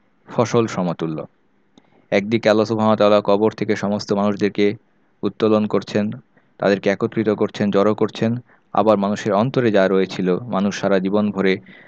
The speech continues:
সারা জীবন ধরে তার অন্তরে যা কিছু জমা করেছে, যে বিষয়ের প্রতি তার আসক্তি, আকর্ষণ ছিল, সব কিছুকেই আল্লাহ সুবহানাহু ওয়া তাআলা একটি ফসলের মতো একত্রিত করে জমা করবেন, উপস্থাপন করবেন, প্রকাশ করবেন।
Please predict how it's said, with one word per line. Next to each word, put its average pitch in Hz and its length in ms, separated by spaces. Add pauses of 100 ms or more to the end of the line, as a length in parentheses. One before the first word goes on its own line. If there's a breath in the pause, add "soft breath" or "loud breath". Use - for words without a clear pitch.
(240 loud breath)
সারা 104 260
জীবন 104 280
ধরে 101 220
তার 95 180
অন্তরে 95 360
যা 92 140
কিছু 95 260
জমা 90 240
করেছে, 92 420
যে 90 120
বিষয়ের 113 320
প্রতি 98 180
তার 90 140
আসক্তি, 90 500
আকর্ষণ 98 440
ছিল, 92 260 (340 loud breath)
সব 123 280 (100)
কিছুকেই 104 400
আল্লাহ 90 140
সুবহানাহু 90 260
ওয়া 90 240
তাআলা 82 160 (280 soft breath)
একটি - 220
ফসলের 120 560
মতো 90 240
একত্রিত 95 440
করে 90 320 (340)
জমা 95 260
করবেন, 92 400 (160)
উপস্থাপন 98 560
করবেন, 90 360 (400 soft breath)
প্রকাশ 90 360
করবেন। 71 380